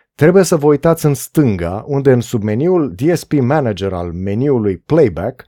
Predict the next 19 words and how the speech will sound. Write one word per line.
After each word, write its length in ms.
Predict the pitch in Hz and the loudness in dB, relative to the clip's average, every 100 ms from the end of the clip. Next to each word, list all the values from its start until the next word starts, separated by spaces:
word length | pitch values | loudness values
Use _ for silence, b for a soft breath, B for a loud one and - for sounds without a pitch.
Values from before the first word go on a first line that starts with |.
| b b b _ | b b b _
veți 200 | 139 110 | 0 2
găsi 260 | 131 127 | 0 0
fereastra 480 | 185 147 160 170 175 | 0 2 2 0 -2
în 80 | 165 | 0
care 200 | 156 143 | 0 0
se 140 | 127 | 0
administrează 720 | 131 113 110 101 - 156 139 135 | -2 0 -4 -4 0 0 2 0
resursele 580 | 107 - 127 - 123 | 0 -2 -2 0 0
D 140 | 110 113 | 2 0
S 80 | - 104 | 0 -4
P, 60 | - 73 - _ _ | -4 -8 -12 _ _
Digital 560 | _ 78 110 110 107 98 | _ -6 -6 -6 -6 -6
Signal 400 | 85 101 107 123 | -4 -6 -4 -4
Processing, 720 | 123 143 107 76 - 92 - B B B B | 2 2 2 -6 -12 -12 -12 B B B B
instalate 560 | 190 175 135 127 151 139 | 0 2 2 2 2 0
în 80 | |
FUBAR 360 | 123 135 127 123 | 0 0 2 2
două 240 | 110 131 | 4 4
mii. 280 | 131 90 - | 4 -2 -8